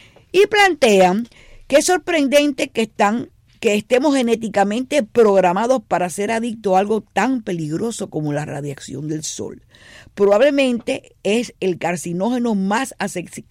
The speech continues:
accesible del mundo. La gente no se da cuenta que uno empieza a estarse friendo y friendo y friendo al sol, empiezan la, los, las ampollas, las quemaduras, y hay personas que terminan con problemas de cáncer de piel.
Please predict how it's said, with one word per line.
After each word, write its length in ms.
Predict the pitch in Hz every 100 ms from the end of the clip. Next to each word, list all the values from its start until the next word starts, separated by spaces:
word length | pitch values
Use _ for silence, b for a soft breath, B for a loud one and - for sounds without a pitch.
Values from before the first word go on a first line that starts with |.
| -
accesible 720 | 165 165 170 269 302 311 - B B -
del 280 | 175 175 160
mundo. 440 | 156 151 139 123 b b b
La 80 | 156
gente 260 | 175 190 240
no 160 | 220
se 200 | 220 247
da 140 | 233 185
cuenta 400 | - 196 262 -
que 120 | 160
uno 100 | 156
empieza 480 | 170 - 202 196 208
a 20 | 190
estarse 400 | 175 180 160 -
friendo 600 | - - 175 185 196 160
y 40 |
friendo 440 | 160 165 170 196 190
y 40 |
friendo 340 | 175 165 175 190
al 60 |
sol, 380 | 180 247 269 285 B 202 165
empiezan 600 | 135 131 165 185 220 202
la, 240 | 185 175 165
los, 200 | 175 160
las 140 | 175
ampollas, 500 | 170 170 220 233 214
las 140 | 165
quemaduras, 640 | 170 180 170 190 254 269 -
y 60 | -
hay 80 |
personas 420 | 143 - - 185 220
que 140 | 165
terminan 520 | - 147 147 165 240
con 220 | 254 160
problemas 460 | 151 143 143 143 -
de 80 | -
cáncer 360 | 139 139 135
de 120 | 127 120
piel. 340 | - 302 311